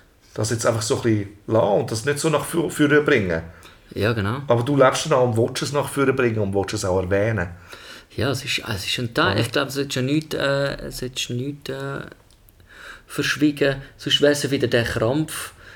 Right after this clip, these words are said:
Speaker 2: irgendwie etwas nicht müssen, äh, d-, d-, präsentieren, was einem eigentlich mega wichtig ist. Und dann wäre es ja wieder wie durchmogeln. Und
Speaker 1: Mhm.
Speaker 2: versuchen trotzdem irgendwie,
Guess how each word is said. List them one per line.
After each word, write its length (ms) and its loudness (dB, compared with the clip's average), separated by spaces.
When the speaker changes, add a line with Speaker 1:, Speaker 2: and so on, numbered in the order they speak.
Speaker 2:
irgendwie 800 2
etwas 600 0
nicht 420 0
müssen, 720 0
äh, 220 -4
d-, 180 -4
d-, 320 -16
präsentieren, 640 2
was 140 2
einem 220 0
eigentlich 180 -6
mega 260 0
wichtig 420 -6
ist. 360 -4
Und 100 -6
dann 80 0
wäre 100 4
es 100 -2
ja 100 0
wieder 260 0
wie 140 2
durchmogeln. 720 2
Und 80 -4
Speaker 1:
Mhm. 40 -4
Speaker 2:
versuchen 360 -2
trotzdem 480 -2
irgendwie, 520 -2